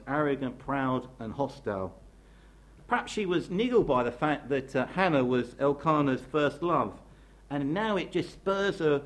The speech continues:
on to twist the knife into Hannah's back with hurtful jibes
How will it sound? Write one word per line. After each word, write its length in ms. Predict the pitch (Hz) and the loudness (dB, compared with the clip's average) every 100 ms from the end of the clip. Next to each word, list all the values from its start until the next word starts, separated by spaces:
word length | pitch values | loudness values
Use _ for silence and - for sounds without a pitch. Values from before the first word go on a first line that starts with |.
| - - | -8 -10
on 300 | 170 170 143 135 | 0 2 2 0
to 100 | 127 | -4
twist 440 | - 185 175 - | -4 -6 -6 -4
the 100 | 151 | -2
knife 480 | 147 151 113 - - - - - - | 0 -2 -2 -6 -18 -20 -20 -16 -4
into 280 | 135 131 | -4 -2
Hannah's 320 | 104 123 113 - | -4 -4 -4 -6
back 320 | 113 98 92 - - | -6 -6 -8 -16 -12
with 180 | 107 | -12
hurtful 520 | - 127 127 - 110 101 - - - - | -6 -6 -6 -8 -12 -12 -18 -20 -20 -8
jibes 600 | 123 110 95 92 - | -6 -4 -6 -10 -18